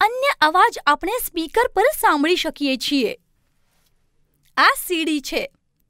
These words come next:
સંગીત, સિનેમા કે જાણકારી સંગ્રહિત કરવા માટે સી ડી નો ઉપયોગ થાય છે. આ ડી વી ડી છે. આ સી ડી જેવી જ હોય છે, પણ આના પર સી ડી થી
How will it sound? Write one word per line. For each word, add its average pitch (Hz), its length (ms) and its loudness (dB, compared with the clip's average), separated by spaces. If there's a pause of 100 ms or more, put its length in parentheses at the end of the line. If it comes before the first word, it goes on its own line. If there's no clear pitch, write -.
(340)
સંગીત, 247 480 0 (180)
સિનેમા 247 520 0 (280)
કે 494 60 4 (100)
જાણકારી 349 640 2
સંગ્રહિત 415 480 0
કરવા 302 300 2
માટે 277 260 0
સી 349 320 -2
ડી 285 100 2
નો 370 80 2 (120)
ઉપયોગ 285 320 -2
થાય 262 280 0
છે. - 320 -8 (1700)
આ 349 200 4
ડી 262 200 -2
વી 277 140 -2
ડી 254 160 -2
છે. - 320 -10 (640)
આ 427 80 6 (200)
સી 294 180 -4
ડી 415 120 4
જેવી 466 360 2
જ 381 40 0
હોય 403 140 2
છે, - 320 -8 (400)
પણ 453 140 2 (160)
આના 277 300 2
પર 453 180 0 (220)
સી 302 160 0
ડી 381 140 4
થી 392 140 -2